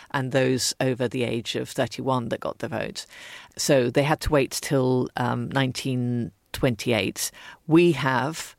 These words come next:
till twenty twenty-eight to do as much as we can. And I just feel if we, in this remaining period, the nine or ten years that remain,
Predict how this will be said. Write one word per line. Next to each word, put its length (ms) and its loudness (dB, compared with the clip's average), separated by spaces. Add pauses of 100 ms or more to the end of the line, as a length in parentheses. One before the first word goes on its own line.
till 260 2
twenty 320 -2
twenty-eight 800 -4 (180)
to 240 0
do 220 4
as 100 0
much 180 -4
as 120 -4
we 80 0
can. 480 -2 (100)
And 320 -2
I 160 2
just 260 -2
feel 280 2
if 240 -4
we, 400 2
in 140 -2
this 200 -2
remaining 420 -2
period, 520 -2
the 160 -2
nine 260 -2
or 80 -2
ten 240 -4
years 300 -2
that 100 -8
remain, 480 -4